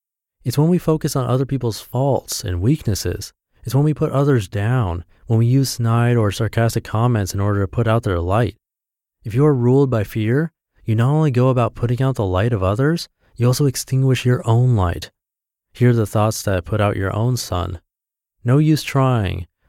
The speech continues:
I am hopeless at that. I'll never learn. This is too difficult." Each time you play these negative tapes, you extinguish your light and negate your potential.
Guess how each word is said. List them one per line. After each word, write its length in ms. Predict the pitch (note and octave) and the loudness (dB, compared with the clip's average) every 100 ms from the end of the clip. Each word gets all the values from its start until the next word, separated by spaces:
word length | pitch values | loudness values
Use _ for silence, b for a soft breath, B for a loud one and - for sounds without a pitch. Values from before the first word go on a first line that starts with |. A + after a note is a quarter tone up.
| _ | _
I 140 | A#2+ | 0
am 140 | C3+ C3+ | 2 2
hopeless 420 | C#3+ D3+ A#2 G2+ | 0 0 0 0
at 100 | F#2 | -2
that. 340 | F2+ E2+ E2+ - _ _ _ | -2 -2 -6 -12 _ _ _
I'll 220 | - C3 | 0 2
never 260 | C#3+ C3 C3 | 4 4 2
learn. 560 | A#2+ C3 B2 F#2 F2 - _ _ _ _ | 4 4 2 0 -2 -8 _ _ _ _
This 180 | C3+ C#3 | -2 0
is 100 | B2 | 0
too 120 | C3+ | 0
difficult." 540 | C3 C3+ B2+ F2+ E2 _ _ _ _ _ _ _ _ | 0 0 0 -2 -4 _ _ _ _ _ _ _ _
Each 180 | C#3+ - | -2 2
time 140 | E3+ | 2
you 100 | F3 | 2
play 220 | - C#3+ | 2 2
these 180 | D3 B2 | 2 2
negative 400 | A2 A#2 C3 A#2+ | 2 2 2 0
tapes, 500 | - G#2 D3+ - - | 0 0 0 -2 -6
you 160 | A#2 B2 | -2 -2
extinguish 680 | A#2+ - - D3 D#3+ D#3 - | -2 -6 -2 0 0 -2 -2
your 160 | A#2+ | -2
light 580 | G2 G#2+ D3+ B2+ - - _ | -2 0 0 0 -4 -18 _
and 140 | G2+ | -4
negate 320 | G2+ F#2+ A#2 B2+ | -2 0 0 2
your 80 | |
potential. 720 | A#2+ A2+ A2 C#3 - F2+ - | 0 -2 0 0 0 -4 -6